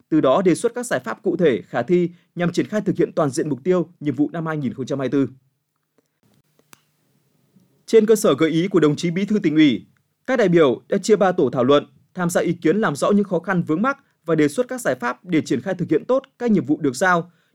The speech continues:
như vấn đề thu ngân sách, hoạt động thu hút đầu tư, công tác giải phóng mặt bằng, tái định cư, phục vụ triển khai các dự án trọng điểm, thực hiện các chương trình mục tiêu quốc gia, công tác quy hoạch, lựa chọn nhà đầu tư kinh doanh hạ tầng các khu cụm công nghiệp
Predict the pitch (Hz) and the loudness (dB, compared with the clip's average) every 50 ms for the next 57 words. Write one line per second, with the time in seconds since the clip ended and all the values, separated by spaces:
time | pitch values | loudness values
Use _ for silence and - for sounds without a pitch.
0 | _ - 202 202 185 190 208 202 180 147 - - 185 190 185 180 185 262 262 254 | _ 0 0 0 0 0 0 2 2 0 0 -2 -2 -2 -2 -4 -2 -4 -4 -4
1 | _ _ _ _ _ _ _ _ - 180 165 170 165 156 165 - 214 247 196 175 | _ _ _ _ _ _ _ _ -4 -2 0 0 0 0 0 -4 -4 -2 0 0
2 | 135 123 175 180 185 175 175 - _ _ _ _ _ - 202 196 202 247 226 - | 0 2 4 4 4 2 0 -6 _ _ _ _ _ -2 -2 0 0 -2 -4 -4
3 | - 123 - 165 190 190 - - 143 143 139 127 123 123 _ _ _ _ _ - | -4 -4 -4 -4 -4 -4 -4 0 2 2 2 0 -2 -8 _ _ _ _ _ -4
4 | 165 202 202 202 175 - 190 180 180 170 165 - - 165 143 170 151 - - 151 | -2 0 0 -2 -2 0 0 0 0 0 -2 -4 -6 -4 -2 -2 -4 -2 -2 -4
5 | 120 123 190 180 185 226 214 - 156 135 98 156 180 180 202 - 170 151 135 104 | -4 -4 -6 -6 -6 -6 -6 -4 -2 -2 0 -2 -2 -4 -4 0 2 4 4 2
6 | 85 - _ _ _ _ _ _ _ _ _ - 196 185 - 196 - 180 233 220 | 0 -6 _ _ _ _ _ _ _ _ _ -2 0 2 2 2 0 0 -4 -2
7 | 226 220 196 180 180 151 143 127 127 - 180 180 220 220 180 - 190 175 165 160 | -2 -2 -2 -2 -2 -4 -4 -2 0 0 0 0 0 -2 0 0 0 0 0 -2
8 | 165 _ _ _ _ _ _ _ - 208 196 196 247 247 240 226 202 196 170 143 | -4 _ _ _ _ _ _ _ -2 -2 0 0 -2 -4 -2 0 2 2 2 2
9 | 120 - _ _ _ _ - 151 170 165 170 190 - 165 165 139 139 143 139 202 | 0 -4 _ _ _ _ 0 0 0 0 0 -2 -4 -2 0 0 0 0 0 -2
10 | 202 196 196 208 185 180 202 185 175 170 - - - 147 135 131 127 220 214 - | -4 -2 -2 -4 -4 -2 -2 -4 -4 -4 -6 -4 -2 -2 -2 -4 -6 -10 -8 -4
11 | 214 202 - - 170 - - 185 175 156 147 127 | -4 -4 -4 -4 -4 -4 -2 0 2 4 4 2